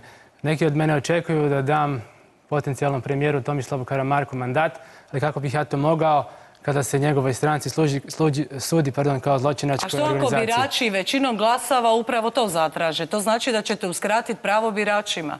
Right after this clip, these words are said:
Speaker 1: To je druga situacija, ali znamo da su birači razočarani politikom. Ako, radije neka izbije ustavna kriza nego da opet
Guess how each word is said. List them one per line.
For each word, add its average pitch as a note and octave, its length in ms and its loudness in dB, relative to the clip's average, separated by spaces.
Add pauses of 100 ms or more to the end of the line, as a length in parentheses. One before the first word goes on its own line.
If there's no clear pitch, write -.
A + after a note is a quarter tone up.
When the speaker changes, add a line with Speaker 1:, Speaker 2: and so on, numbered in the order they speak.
(300)
Speaker 1:
To F#3 40 4
je F3+ 60 2
druga E3 240 2
situacija, C3+ 580 0
ali C3 120 2
znamo D#3+ 280 0
da C#3+ 100 0
su D3+ 180 -4
birači C#3+ 320 0
razočarani C3+ 540 0
politikom. B2 540 -6 (260)
Ako, D3+ 180 -2 (120)
radije E3+ 280 0
neka D#3+ 220 -2
izbije D3+ 240 2
ustavna C#3+ 400 0
kriza D3+ 420 0 (240)
nego C3+ 240 -2
da C3 140 2
opet B2+ 240 -2